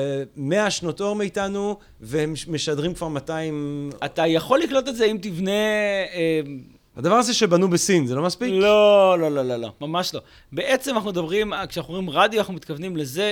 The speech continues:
Speaker 2: שמדובר בתדר מאוד, אה,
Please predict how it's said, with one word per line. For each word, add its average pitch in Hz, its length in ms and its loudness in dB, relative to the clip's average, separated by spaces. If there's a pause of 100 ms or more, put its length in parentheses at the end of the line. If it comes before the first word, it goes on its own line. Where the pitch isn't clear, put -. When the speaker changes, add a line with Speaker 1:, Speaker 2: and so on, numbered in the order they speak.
(140)
Speaker 2:
שמדובר 147 1000 -4
בתדר 143 720 -6 (160)
מאוד, 156 540 -4 (320)
אה, 127 180 -4